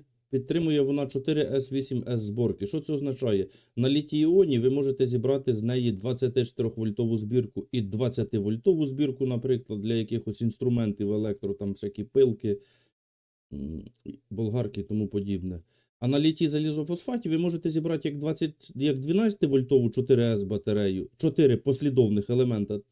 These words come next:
так і двадцятичотирьохвольтову вісім С. Струм розряду двісті ампер. При двадцятичотирьохвольтовій і струм заряду теж двісті ампер.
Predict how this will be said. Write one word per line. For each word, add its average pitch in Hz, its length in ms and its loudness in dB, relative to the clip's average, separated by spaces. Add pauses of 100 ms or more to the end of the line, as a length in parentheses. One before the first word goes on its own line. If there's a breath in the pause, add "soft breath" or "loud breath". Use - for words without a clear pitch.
так 208 200 0
і 190 40 6
двадцятичотирьохвольтову 190 1200 2
вісім 120 440 0
С. 92 260 -4 (840)
Струм 135 360 4
розряду 156 440 4
двісті 123 380 0
ампер. 131 460 0 (100)
При 135 380 4 (420)
двадцятичотирьохвольтовій 135 1400 2
і 113 160 -4
струм 143 280 0
заряду 135 380 0
теж 123 240 0
двісті 101 340 -4
ампер. 98 340 -2